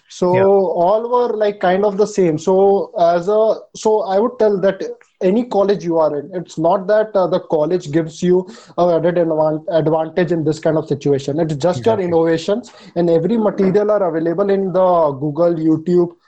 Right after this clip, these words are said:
Speaker 1: and research papers are readily available to you. Just go learn, uh, uh, grind, and make it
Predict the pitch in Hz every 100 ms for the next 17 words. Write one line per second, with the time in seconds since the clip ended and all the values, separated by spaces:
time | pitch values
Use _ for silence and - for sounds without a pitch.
0 | _ _ _ 180 175 165 147 160 185 180
1 | - 175 180 175 156 151 165 185 165 165
2 | 156 160 160 160 175 135 196 196 - 165
3 | 175 202 165 135 147 185 202 - - -
4 | - - 156 147 143 139 139 151 147 131
5 | 110 156 156 175 208 190 165 170 165 165
6 | 143 - _ 156 151 160 175 139